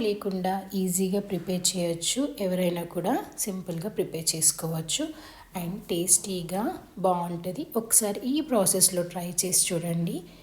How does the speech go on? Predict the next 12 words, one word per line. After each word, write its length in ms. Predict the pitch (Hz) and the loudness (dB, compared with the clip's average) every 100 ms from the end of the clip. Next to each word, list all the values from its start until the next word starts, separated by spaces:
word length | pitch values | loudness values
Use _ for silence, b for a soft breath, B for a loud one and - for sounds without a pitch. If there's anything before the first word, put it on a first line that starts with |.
| B B 226 | B B -4
మీకు 180 | 190 190 | -4 0
కూడా 140 | 196 202 208 | 0 0 -2
తప్పకుండా 520 | 170 175 175 175 190 180 | -6 -8 -6 -6 -4 -6
నచ్చుతుంది. 680 | 170 - - 175 175 202 403 - - B B B B B - | 2 2 2 -4 -2 0 0 -2 -16 B B B B B -2
అలాగే 400 | 208 175 170 196 269 269 220 | 2 4 4 4 4 4 -2
ఎక్కువ 280 | - - 262 208 | -2 6 6 6
ఇంగ్రీడియంట్స్ 560 | 190 180 180 180 175 175 | 2 0 0 4 4 4
ఏం 100 | 170 165 | 0 0
లేకుండా 520 | 160 160 170 160 185 330 - B B - | -2 -2 -2 0 0 -2 -8 B B -14
త్వరగా 400 | 190 175 165 170 262 | -2 2 4 2 2
ప్రిపేర్ 320 | 233 - 170 170 | 0 0 2 2
చేసుకోవచ్చు. 760 | 156 143 - 165 156 165 - | 6 4 4 -2 -2 2 2